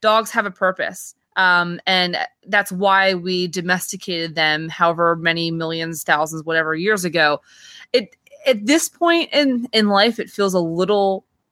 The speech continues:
weird to me to, f-, like,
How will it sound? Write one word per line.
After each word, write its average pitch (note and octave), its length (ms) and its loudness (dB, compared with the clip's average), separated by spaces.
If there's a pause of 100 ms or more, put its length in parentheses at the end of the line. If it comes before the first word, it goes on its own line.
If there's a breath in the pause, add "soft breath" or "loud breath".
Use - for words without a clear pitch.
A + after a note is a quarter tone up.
(240)
weird F#3+ 580 0
to - 140 -2
me G3+ 540 0 (100)
to, - 100 -8
f-, - 680 -18 (140)
like, F3 240 -2